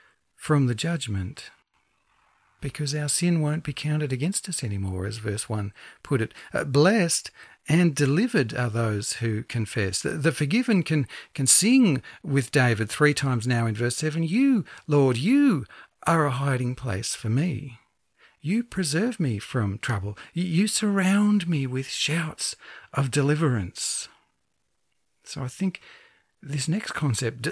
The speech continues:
deliverance, or, or in other words, salvation from the coming judgment of sin, it, it also now connects into this chain of blessing here in our psalm. Sin, confession, forgiveness,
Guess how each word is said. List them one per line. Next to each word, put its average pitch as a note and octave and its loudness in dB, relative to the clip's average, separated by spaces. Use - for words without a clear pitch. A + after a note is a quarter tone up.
deliverance, D#3 0
or, F3 -2
or F3 2
in F#3 6
other B3 4
words, A#2 0
salvation D#3 0
from C#3 4
the C3 4
coming C3 2
judgment A#2+ -2
of A#2 -2
sin, C#3+ 4
it, - -4
it E3 2
also A3+ 2
now B2 4
connects - -2
into B2 0
this G#2+ -2
chain B2 0
of G#2 -4
blessing A2+ -2
here A2+ -2
in G#2 -2
our G2+ -2
psalm. G2+ -2
Sin, D#3+ 0
confession, A#2 -2
forgiveness, A#2 -4